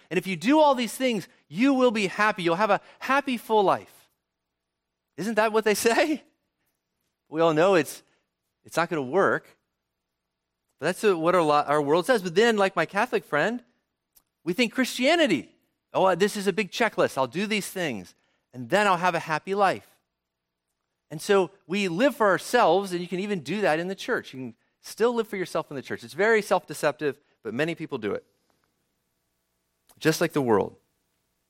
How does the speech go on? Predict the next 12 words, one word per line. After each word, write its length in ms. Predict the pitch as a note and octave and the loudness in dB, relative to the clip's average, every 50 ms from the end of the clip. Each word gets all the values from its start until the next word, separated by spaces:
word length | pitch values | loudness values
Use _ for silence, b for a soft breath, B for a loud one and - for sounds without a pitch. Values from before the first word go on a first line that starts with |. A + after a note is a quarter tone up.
| _ _ _ _ _ _ _ _ _ _ _ | _ _ _ _ _ _ _ _ _ _ _
What 200 | - D3+ G3+ G#3+ | 0 2 4 4
is 220 | A#3 B3+ A#3 - | 4 2 0 -2
that? 260 | - A2 G2+ E2+ - _ _ _ _ _ _ _ _ _ _ _ _ _ _ _ _ _ _ _ _ _ _ _ _ _ _ _ _ | -4 -6 -6 -6 -10 _ _ _ _ _ _ _ _ _ _ _ _ _ _ _ _ _ _ _ _ _ _ _ _ _ _ _ _
And 100 | F#3 G#3+ | -6 -2
even 240 | C4 E4+ F4 F4 D#4 | -2 -2 0 -2 -2
you 200 | B3 A3+ A#3 G#3 | -2 -2 -2 -2
who 120 | G3+ G#3+ | -2 -2
know 300 | F#3 F3 F3+ G#3 B3+ D4 | -2 2 2 2 2 4
this 240 | B3 G#3 F3 - - | 2 0 0 0 -2
is 80 | C3 A#2+ | -6 -4
not 200 | B2+ G#2 F#2 - | -4 -4 -4 -8
true, 360 | - - G#2+ A2+ D#3 F#3+ | -10 -8 -6 -4 -4 -6